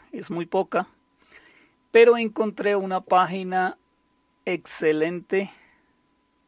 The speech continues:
que es esta de aquí. La página es Dead Air Space y se llama B S P W M Basics. Entonces,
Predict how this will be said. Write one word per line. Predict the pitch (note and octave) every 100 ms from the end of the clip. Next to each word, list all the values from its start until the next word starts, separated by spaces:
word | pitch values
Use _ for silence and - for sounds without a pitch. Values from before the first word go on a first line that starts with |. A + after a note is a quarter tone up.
| _ _ _ _ _ _ _ _ _
que | - D3+
es | D3+ - -
esta | F#3 - G3
de | G3+
aquí. | F#3+ F#3+ G3 - _ _ _ _ _ - - _ _ _ _ _
La | D#3+ D3
página | D3 D#3 F#3 F3+ D#3
es | D#3+ E3 E3 - - _ _ _ _ _ _
Dead | E3+ C#3 F3+ F#3+ G#3 - _
Air | E3 D#3+ F3
Space | - F3 - A3 G3+ F3 - - _
y | -
se | D3+ F3+
llama | D3+ D#3 F3+
B | D#3+ E3+ F3
S | F3 F#3
P | - F3+
W | F3 F3+ E3+ D#3+ E3
M | E3+
Basics. | E3 G3+ F3+ - F3+ - - - _ _ _ _ _ _ _ _ _ _ _ _ _ _ _ _ _ _
Entonces, | - G#3 G3 D3+ C#3 - -